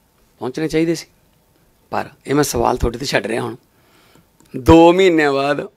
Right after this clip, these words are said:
ਉਸ ਅਰਬੀ ਕਿੰਗ ਨੇ ਆਪਣੀ ਐਮਬੈਸੀ 'ਚ ਫੋਨ ਕਰਕੇ ਪੁੱਛਿਆ, "ਘੋੜੇ ਕਿਵੇਂ ਨੇ?" ਉਹ ਕਹਿੰਦੇ, "ਜੀ, ਅਸੀਂ ਤੁਹਾਨੂੰ ਦੋ ਘੰਟਿਆਂ ਬਾਅਦ ਦੱਸ ਦਿੰਦੇ ਹਾਂ, ਮੇਰਠ ਜਾ ਕੇ।" ਮੇਰਠ ਗਏ, ਉਹ ਕਹਿੰਦੇ, "ਇੱਥੇ ਤਾਂ ਘੋੜੇ ਆਏ ਹੀ ਨਹੀਂ ਜੀ।"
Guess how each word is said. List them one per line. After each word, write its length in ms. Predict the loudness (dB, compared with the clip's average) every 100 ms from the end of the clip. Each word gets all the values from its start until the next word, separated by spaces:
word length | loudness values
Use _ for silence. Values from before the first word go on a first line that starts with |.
| -2
ਉਸ 160 | 0 2 0
ਅਰਬੀ 420 | 0 -2 -2 -4 _
ਕਿੰਗ 320 | 0 0 0
ਨੇ 340 | 0 0 -2 -6 _
ਆਪਣੀ 240 | -10 -6 -4
ਐਮਬੈਸੀ 340 | -2 -4 -6
'ਚ 60 | -10
ਫੋਨ 180 | -8 -8
ਕਰਕੇ 240 | -10 -12
ਪੁੱਛਿਆ, 300 | -12 -8 -10 -10 -20 -20 _
"ਘੋੜੇ 240 | 2 2 0
ਕਿਵੇਂ 280 | 0 -2 -2
ਨੇ?" 200 | -6 -12 -10
ਉਹ 100 | -4
ਕਹਿੰਦੇ, 200 | -2 -2
"ਜੀ, 100 | -4
ਅਸੀਂ 180 | -6
ਤੁਹਾਨੂੰ 260 | -6 -6 -6 -12 _ _ _ 0
ਦੋ 220 | 6 6
ਘੰਟਿਆਂ 320 | 6 2 0
ਬਾਅਦ 160 | -2 -2
ਦੱਸ 160 | -4 -6
ਦਿੰਦੇ 200 | -4 -2
ਹਾਂ, 60 |
ਮੇਰਠ 260 | 0 -2 -4
ਜਾ 200 | -8 -12
ਕੇ।" 180 | -18 -20 _ _ _ _
ਮੇਰਠ 320 | -2 2 2 0
ਗਏ, 280 | -2 -2 -4 _ _ _ _ _ _ -12
ਉਹ 60 |
ਕਹਿੰਦੇ, 200 | -4 -2
"ਇੱਥੇ 160 | -2 -4
ਤਾਂ 100 | -4 -2
ਘੋੜੇ 200 | -2 -4
ਆਏ 120 | -6
ਹੀ 120 | -8
ਨਹੀਂ 140 | -10
ਜੀ।" 180 | -14 -20